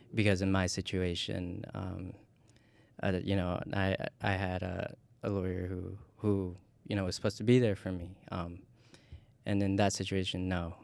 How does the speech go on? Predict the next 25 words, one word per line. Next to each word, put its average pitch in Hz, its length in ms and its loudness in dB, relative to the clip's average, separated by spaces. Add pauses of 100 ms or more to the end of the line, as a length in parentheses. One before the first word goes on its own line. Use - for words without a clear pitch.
Like, 90 240 -6 (140)
like 95 180 0
I 95 80 0
said, 92 240 -2
he, 92 280 -8
it, 98 300 0
it 101 60 -2
wasn't 98 480 -2
his, - 460 -4 (520)
it, 117 100 4 (160)
it 104 60 2
felt 127 160 6
like 117 140 6
it 113 60 4
wasn't 104 420 2 (140)
he, 113 300 0
he 117 320 2
who 101 140 -2
did 92 220 -2
the 92 100 0
work. 87 340 0 (160)
Uh, 95 240 -4
it 98 60 -4
wasn't, 95 480 -6 (420)
like, 95 260 0